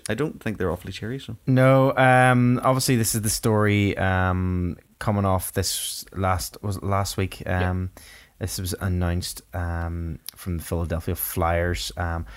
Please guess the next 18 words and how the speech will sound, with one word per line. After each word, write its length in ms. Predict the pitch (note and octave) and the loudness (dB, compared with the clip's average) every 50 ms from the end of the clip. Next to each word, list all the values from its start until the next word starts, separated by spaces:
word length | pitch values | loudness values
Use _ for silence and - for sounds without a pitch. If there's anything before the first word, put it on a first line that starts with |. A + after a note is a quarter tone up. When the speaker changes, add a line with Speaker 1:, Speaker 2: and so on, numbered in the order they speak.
| - - - - - _ | -20 -20 -20 -20 -10 _
Speaker 2:
Oscar 440 | - F#2+ F2+ - - - - F2 F2 | -2 -2 0 -2 -2 0 0 0 2
Lindblom, 680 | F2 E2+ E2+ F2 F#2 F2+ - G#2 G#2 G#2 G#2 G#2 G#2 - | 2 2 0 0 0 0 0 0 2 2 2 0 -2 -2
um, 380 | F#2 F#2 F2+ F2+ F2+ F2+ F2 E2+ | -2 0 0 0 0 0 -2 -2
had 340 | - - - F#2+ F2 E2 - | -4 -4 -2 -4 -4 -4 -2
been 420 | G2 F2+ F2+ F#2 F2+ F2+ F2+ F2+ - - - - | 0 2 2 2 2 2 0 0 -2 -6 -8 -4
diagnosed 720 | - F2+ F2+ F2 E2 E2+ F2+ F2 E2+ E2+ F2 - - - | 0 0 2 2 0 0 0 0 0 0 -2 -2 -4 -6
with, 240 | F2 F2+ - - - - | -6 -6 -6 -6 -10 -8
uh, 220 | E2+ F#2 F2+ F2+ - | -4 -4 -2 -2 -2
cancer, 480 | - - G#2+ G2+ G2 - B2+ A#2+ A#2 - - - - - - - - | -2 -2 -2 0 0 0 -2 -2 -4 -4 -10 -20 -20 -20 -20 -12 -6
and 280 | - G2 G2 F#2+ F#2 F2+ | -2 0 0 0 0 -2
it 60 | - | -4
was 100 | - - | -8 -6
confirmed. 540 | - A2 G2 - - G2+ G2 G2+ G#2 G2 - | -4 -4 -4 0 0 2 2 2 0 -2 -2
The 140 | - G#2 G2+ | -4 -4 -4
team 500 | F#2 - - - A2 G#2+ G#2+ G#2+ G#2+ A2+ - | -4 -4 -4 -2 0 2 2 2 2 0 0
themselves, 800 | - G2 G2 F#2+ - - G2+ G2 F#2+ G2 G#2 G#2 - - - - | -2 -2 -2 -2 0 2 2 4 4 2 2 0 -4 -4 -6 -4
the, 400 | - G2+ F#2+ F#2 F#2 F2+ F2+ E2 | -2 0 0 2 2 2 0 0
um, 420 | D#2+ F2 F2 E2+ F2 F2 E2+ E2 | 0 0 0 -2 -2 -4 -6 -8